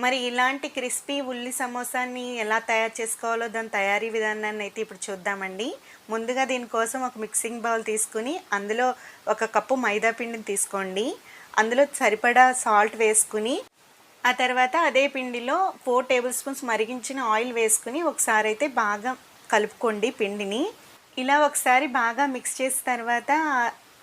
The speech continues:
కొద్ది కొద్దిగా వాటర్ పోసుకుంటూ పిండిని చపాతీ ముద్దలా కలుపుకోవాలి. వాటర్ ఒకసారే పోయకుండా కొద్ది కొద్దిగా పోసుకుంటూ ఈ విధంగా కలుపుకుంటూ ఉండాలి. పిండి మరీ గట్టిగా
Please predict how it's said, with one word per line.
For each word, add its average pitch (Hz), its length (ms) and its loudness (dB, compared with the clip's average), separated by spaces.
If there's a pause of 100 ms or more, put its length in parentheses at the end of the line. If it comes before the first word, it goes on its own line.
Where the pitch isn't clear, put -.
(160)
కొద్ది 240 240 0
కొద్దిగా 269 400 4
వాటర్ 220 400 4
పోసుకుంటూ 233 520 -2 (200)
పిండిని 233 360 -4 (120)
చపాతీ 226 420 2
ముద్దలా 226 320 0 (100)
కలుపుకోవాలి. 214 720 0 (880)
వాటర్ 233 460 6
ఒకసారే 302 480 2 (100)
పోయకుండా 254 520 0 (160)
కొద్ది 233 260 0
కొద్దిగా 254 300 -2 (100)
పోసుకుంటూ 240 580 -4 (360)
ఈ - 20 -8 (100)
విధంగా 233 380 -2 (100)
కలుపుకుంటూ 240 540 0 (100)
ఉండాలి. 214 400 0 (220)
పిండి 247 300 -2 (100)
మరీ 214 180 0 (420)
గట్టిగా 220 340 2